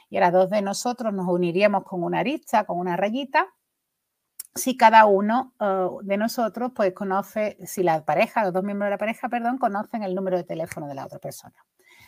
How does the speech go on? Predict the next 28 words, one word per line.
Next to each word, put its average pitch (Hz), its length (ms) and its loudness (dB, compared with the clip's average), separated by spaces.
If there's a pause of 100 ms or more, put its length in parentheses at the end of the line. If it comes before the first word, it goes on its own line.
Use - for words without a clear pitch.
(100)
Eso 190 140 -8
nos 180 140 -2
daría 185 220 4
una, 170 380 0
una 170 200 -6
idea 170 140 2
del 214 140 4
entramado 185 560 2
social 226 600 -2 (640)
que 208 180 2
hay 190 280 6
o 180 100 -2
de 170 80 -4
la 160 100 -4
red 185 160 -2
social 196 600 -2
que 190 160 -2
hay, 180 320 2
eh, 170 380 -2
viendo 180 640 -2
esta - 180 -8
charla, 143 440 -8
¿no? 311 220 -8
Y, 156 340 -6
bueno, 135 260 -10
eso 143 240 -16
se 139 480 -14
puede, 143 600 -14